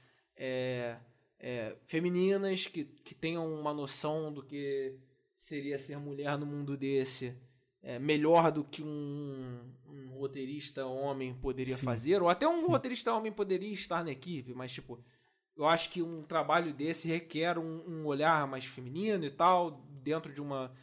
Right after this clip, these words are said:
Speaker 1: sociedade patriarcal e tal, não sei o quê. Agora, eu
Speaker 2: Essas
Speaker 1: vi,
Speaker 2: paradas todas.
Speaker 1: porque assim, eu e o Pedro, a gente segue no Twitter, né? E eu vi que o senhor, o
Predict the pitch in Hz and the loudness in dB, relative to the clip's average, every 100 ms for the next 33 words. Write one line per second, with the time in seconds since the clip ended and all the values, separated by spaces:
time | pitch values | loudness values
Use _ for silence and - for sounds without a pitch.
0 | - _ - 131 127 135 123 131 127 120 | -20 _ -8 -6 -2 -2 4 4 4 -2
1 | 113 101 - - - 185 185 143 135 131 | -8 -8 -10 -16 0 4 6 4 -2 -4
2 | - _ - 160 - - _ _ _ _ | -10 _ -14 -12 -12 -16 _ _ _ _
3 | _ _ _ _ _ _ _ 220 208 180 | _ _ _ _ _ _ _ 6 10 12
4 | 190 185 147 202 330 240 135 123 110 - | 12 8 8 10 12 10 8 2 -2 0
5 | 165 175 - 160 127 127 165 202 226 220 | 4 4 4 0 -2 0 4 4 4 6
6 | 185 202 196 202 - - - 190 190 196 | 8 8 6 2 -2 -2 2 6 6 6
7 | 196 233 202 196 165 139 135 147 165 175 | 0 4 8 8 6 4 6 6 6 8
8 | 247 185 190 226 262 - 285 220 185 208 | 8 6 2 2 2 2 2 4 6 8
9 | 247 277 302 | 8 6 4